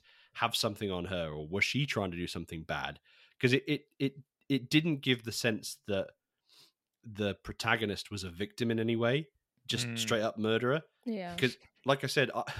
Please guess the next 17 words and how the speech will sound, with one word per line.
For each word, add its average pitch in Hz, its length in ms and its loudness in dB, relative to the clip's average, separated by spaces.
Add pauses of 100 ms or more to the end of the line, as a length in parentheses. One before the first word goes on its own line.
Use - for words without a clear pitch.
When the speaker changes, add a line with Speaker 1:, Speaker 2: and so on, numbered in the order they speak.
(300)
Speaker 1:
<laughs> - 40 -4
I 135 100 2
felt 143 280 0
that - 140 -6
there 123 120 0
was 120 120 -6
gonna 113 160 -4
be 107 120 -6
some 101 300 -6
reveal 92 520 -4 (100)
that 78 200 -8 (840)
whilst 90 300 -2
everyone 95 320 -2
blamed 95 440 -2
her 85 120 -6
for 78 260 -8
it, 78 100 -10